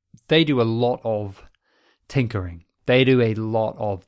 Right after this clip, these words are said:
development of new ideas. They do not just build guitars. I mean, they build incredible guitars. You say "just," like, "Oh, it's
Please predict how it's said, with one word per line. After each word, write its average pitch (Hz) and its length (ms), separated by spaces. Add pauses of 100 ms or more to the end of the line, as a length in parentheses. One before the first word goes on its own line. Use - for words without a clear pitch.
(100)
development 104 800
of - 180
new 101 180
ideas. 98 380
They 113 160
do 117 160
not 110 300
just 107 420
build 104 180
guitars. 101 280
I 98 40
mean, 95 140
they 92 60
build 90 200
incredible 95 380
guitars. 92 220
You 123 40
say 95 140
"just," 98 480
like, 101 140
"Oh, 135 100
it's - 200